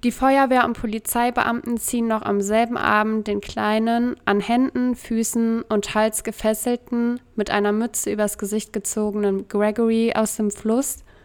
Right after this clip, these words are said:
Da konnte man dann feststellen, dass er tot war. Was war also passiert? Wieso musste ein kleiner, unschuldiger Junge sterben?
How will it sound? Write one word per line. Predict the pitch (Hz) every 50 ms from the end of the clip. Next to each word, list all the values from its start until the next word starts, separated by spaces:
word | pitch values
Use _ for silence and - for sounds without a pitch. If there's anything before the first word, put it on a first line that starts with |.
| - -
Da | - 214 214 214
konnte | - 247 240 233 - 233
man | 220 214
dann | 214 214 202 202
feststellen, | - 208 196 196 - - - - 208 208 214 233 269 320 330 - - _ _ -
dass | 208 196 190 -
er | - 214 220 226 247 277 302 - - -
tot | - - 202 185 196 -
war. | 208 160 156 - - - - - - - _ _ _ _ - _ _ _ _ _ _ _ _ _ _ _ _ _ _ _ _ - _ _ -
Was | 220 226 285 285 285 -
war | 247 233 226 226 226
also | - 208 208 202 208 220
passiert? | 202 - 220 208 - - - 180 170 - - - - -
Wieso | - 208 240 254 240 254 262 254 254 254
musste | 247 240 247 247 - - 202
ein | 196 208
kleiner, | 202 - 233 240 247 247 247 185 202
unschuldiger | 214 208 - - 214 208 214 208 214 202
Junge | 208 202 208 208 214 226
sterben? | 214 - - - 190 180 175 170 180 165 170 202